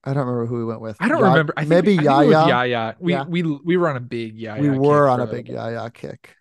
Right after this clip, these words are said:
Speaker 1: That was post Candyman.
Speaker 2: I don't think, uh, I, I think I purposely left him out of these. Um, shout out to him though. What a
Speaker 1: Shout
Speaker 2: great
Speaker 1: out.
Speaker 2: guy.
Speaker 1: Shout out Yaya Abdul
Speaker 2: Sweet.
Speaker 1: Mateen.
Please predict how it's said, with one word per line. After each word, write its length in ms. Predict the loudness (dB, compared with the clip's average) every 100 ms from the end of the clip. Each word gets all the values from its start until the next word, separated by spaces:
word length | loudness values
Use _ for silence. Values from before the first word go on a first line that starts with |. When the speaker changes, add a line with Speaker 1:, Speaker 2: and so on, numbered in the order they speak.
| _
Speaker 1:
That 80 | -2
was 160 | 0 0
post 320 | -2 -2 -2
Candyman. 240 | -8 -2
Speaker 2:
I 80 | -2
don't 300 | 0 0 0
think, 300 | -2 -4 0
uh, 200 | -2 -2
I, 200 | -4 -4
I 60 | -6
think 180 | -6 -8
I 60 |
purposely 500 | -8 -6 -8 -8 -10
left 260 | -10 -10 -14
him 140 | -16
out 160 | -16 -18
of 120 | -20
these. 440 | -20 -20 -20 -20 _ -16
Um, 440 | -14 -14 -18 -20 _ _ _ _ _ _
shout 220 | -6 -4
out 80 | -4
to 60 | -6
him 160 | -10
though. 240 | -12 -20 _ _ _
What 100 | -8
a 20 |
Speaker 1:
Shout 180 | -4 -4
Speaker 2:
great 60 | -6
Speaker 1:
out. 140 | -10
Speaker 2:
guy. 60 | -20 _ _
Speaker 1:
Shout 220 | -12 -10
out 120 | -10
Yaya 280 | -12 -14 -18
Abdul 420 | -18 -10 -10 -10
Speaker 2:
Sweet. 240 | _ 0 2
Speaker 1:
Mateen. 420 | 0 0 -4